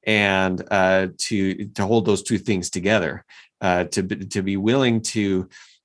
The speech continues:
um, risk some of the, the actual great powers of these, of these forms, and then also to let go of, uh, needing to always see the outcome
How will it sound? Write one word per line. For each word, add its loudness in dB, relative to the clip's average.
um, 0
risk 0
some 0
of 2
the, 2
the 0
actual 2
great 0
powers 0
of 0
these, -2
of 0
these 0
forms, 0
and 2
then 2
also 0
to -4
let 0
go 2
of, 0
uh, -2
needing 2
to -2
always 2
see 0
the -2
outcome -4